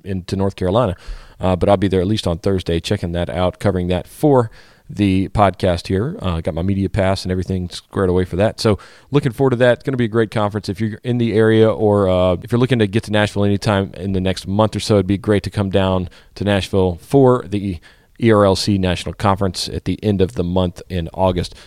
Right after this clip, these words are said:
So, uh, sign up for that today. We got the link over at the website, S B C this week dot com.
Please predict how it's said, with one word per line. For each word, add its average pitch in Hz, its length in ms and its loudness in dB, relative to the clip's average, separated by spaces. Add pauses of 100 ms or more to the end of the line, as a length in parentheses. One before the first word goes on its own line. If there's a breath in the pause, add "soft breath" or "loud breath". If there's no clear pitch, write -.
(120)
So, 87 220 -2
uh, 78 180 -4
sign 107 280 0
up 101 80 -6
for - 120 -8
that 95 220 0
today. 104 360 0
We 139 80 2
got 92 140 0
the 92 80 -4
link 95 260 -2
over 92 340 0
at 95 340 -2
the 90 360 -2
website, 90 640 0
S 104 120 2
B - 80 -4
C 95 140 -2
this 90 180 -2
week 90 120 -6
dot 80 200 -4
com. 92 300 -2